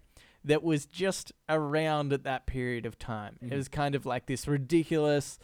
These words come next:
Speaker 2: Yeah.
Speaker 1: sarcastic, so super stupid that it was funny. Um,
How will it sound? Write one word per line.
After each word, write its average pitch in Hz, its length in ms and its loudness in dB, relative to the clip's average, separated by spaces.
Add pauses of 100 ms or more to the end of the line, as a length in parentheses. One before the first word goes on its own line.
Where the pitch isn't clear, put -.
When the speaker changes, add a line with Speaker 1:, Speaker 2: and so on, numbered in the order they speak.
Speaker 2:
Yeah. 107 140 -6 (200)
Speaker 1:
sarcastic, 143 1000 0 (320)
so 156 480 2
super 156 500 -2
stupid 135 560 0
that 127 120 2
it 123 100 0
was 123 160 -4
funny. 113 440 -4 (640)
Um, 131 500 0